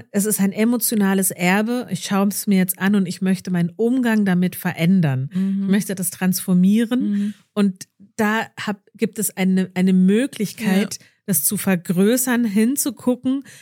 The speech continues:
Speaker 1: diesen Moment und auch zu sagen, so, und das gehört zu meinem Großvater
Speaker 2: Mhm.
Speaker 1: und das gehört zu meiner Mutter.
Speaker 2: Mhm.
Speaker 1: Und ich mache es jetzt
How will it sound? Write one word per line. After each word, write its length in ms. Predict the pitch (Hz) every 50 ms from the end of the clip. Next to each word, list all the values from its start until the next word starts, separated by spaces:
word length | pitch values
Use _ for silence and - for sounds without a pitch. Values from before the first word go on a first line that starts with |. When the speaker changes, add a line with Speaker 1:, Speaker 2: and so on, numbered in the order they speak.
| - _ -
Speaker 1:
diesen 240 | 220 208 170 202 190
Moment 600 | 190 190 185 185 185 190 208 220 240 247 - -
und 240 | 208 196 196 - -
auch 180 | 185 190 185
zu 140 | - - 208
sagen, 420 | 185 196 185 185 180 175 190 185 185 - - - _ _ _
so, 340 | - - 196 185 180 180 175 - _ _ _ _ _
und 180 | - 185 185 175
das 160 | 202 202 - -
gehört 300 | - 180 175 185 175 -
zu 100 | - 175
meinem 180 | 165 160 165 160
Großvater 800 | - - 185 190 180 - - - 160 147 143 - 156 139 147 - _ _
Speaker 2:
Mhm. 180 | - 208 214 214
Speaker 1:
und 80 | 208 202
das 160 | 208 240 220
gehört 320 | - 185 175 180 175 175
zu 100 | - 185 175
meiner 240 | 165 160 160 160
Mutter. 360 | 160 165 175 185 185 - 170 151
Speaker 2:
Mhm. 400 | 151 196 202 202 202 202 208 196 - _ _ -
Speaker 1:
Und 340 | 202 185 185 190 185 - _ -
ich 320 | 214 240 226 - - -
mache 240 | - 190 180 165 185 175
es 140 | 165 -
jetzt 560 | - 175 170 170 - - - - - - -